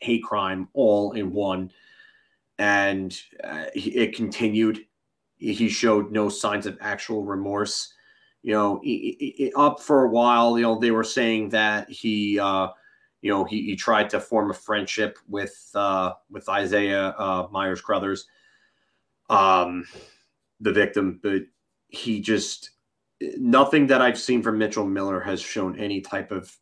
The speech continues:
genuine remorse or, or any type of just effort to, to better himself as a person. He comes off disingenuous in every possible way.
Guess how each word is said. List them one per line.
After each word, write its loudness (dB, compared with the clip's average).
genuine 0
remorse -4
or, -2
or -2
any 2
type -2
of -2
just -4
effort 2
to, 0
to -4
better 2
himself -4
as -12
a -10
person. -8
He -10
comes 0
off 0
disingenuous -2
in -6
every 2
possible -2
way. 2